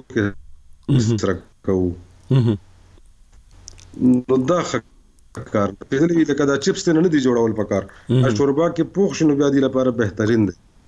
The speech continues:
Speaker 1: هغې کې ډېر کافي مقدار کې پروټین دی.
Speaker 2: صحیح.
Speaker 1: او سبزی چې دي، نو په دې کې وایټامینز هم موجود دي او پروټینز هم وي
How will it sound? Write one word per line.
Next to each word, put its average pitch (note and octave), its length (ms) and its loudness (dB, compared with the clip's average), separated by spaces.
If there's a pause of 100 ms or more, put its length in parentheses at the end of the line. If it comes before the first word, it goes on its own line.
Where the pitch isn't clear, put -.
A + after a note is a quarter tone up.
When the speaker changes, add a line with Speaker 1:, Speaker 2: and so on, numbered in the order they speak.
(260)
Speaker 1:
هغې C3+ 140 2
کې D3 120 2
ډېر D3 180 2
کافي C#3+ 240 0
مقدار B2+ 320 2
کې A#2+ 140 -4
پروټین G#2 360 0
دی. F2+ 100 -4 (600)
Speaker 2:
صحیح. A#2+ 180 2
Speaker 1:
او C3+ 140 2
سبزی D3+ 320 2
چې F3+ 220 -2
دي، F#3+ 100 2
نو F3 140 2
په D3+ 120 2
دې D#3+ 100 4 (100)
کې D#3 120 4 (800)
وایټامینز F3 540 2
هم F3 160 2
موجود E3 260 2
دي D#3+ 80 4
او C#3+ 40 2 (100)
پروټینز D3+ 500 2
هم D#3+ 160 2
وي D3+ 80 4